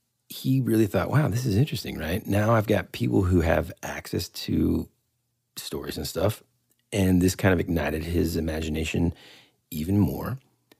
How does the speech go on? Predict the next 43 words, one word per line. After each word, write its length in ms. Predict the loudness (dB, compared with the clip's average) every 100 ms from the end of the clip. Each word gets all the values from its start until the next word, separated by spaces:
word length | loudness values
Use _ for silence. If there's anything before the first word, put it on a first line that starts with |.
| _ _ _ 2
And 80 | 4
he 60 |
got, 260 | 4 2 0 -4
he 180 | -6 -6
started 380 | -4 -4 -4 -8
to 60 | -10
plan 680 | -8 0 4 6 6 4 0 -6
a 120 | -6
story 680 | -6 -4 0 2 2 -2 -10 _ _ _ _ _ _ -18 -4
that 140 | -4
he 140 | 0 4
would, 300 | 4 4 -2 -14 -18 -2
or 100 | 0
that 120 | 2
he 140 | 0 2
could 180 | 0
incorporate 640 | 0 -2 -4 -4 2 2 2
within 360 | -2 0 2
this 200 | 2 0
internet 400 | -4 -6 -4 -6 -6
age. 480 | -2 -2 -4 -10 -14 _ _ _ _ _ _ -2
This 200 | 0 2
guy 360 | 4 4 4
is 280 | 2 0 -4
kinda 240 | 0 2 2
like 180 | 2 0
what 280 | -2 -2
Tyler 260 | -2 0 2
and 80 | 2
I 100 | 0
have 180 | -2 -4
referred 320 | -4 -2 -2
to 140 | -4
before, 420 | -8 -8 -2 0 2
which 180 | -2
is, 140 | -4 -6
like, 220 | -6 -8 _
this 160 | -2 0
generation 640 | 0 0 2 0 0 -2
that's, 300 | -2 -4 -10 -18 _ _ _ _ _ _
in 120 | 2
my 160 | 4 4
opinion 480 | 2 0 -4 -4 -6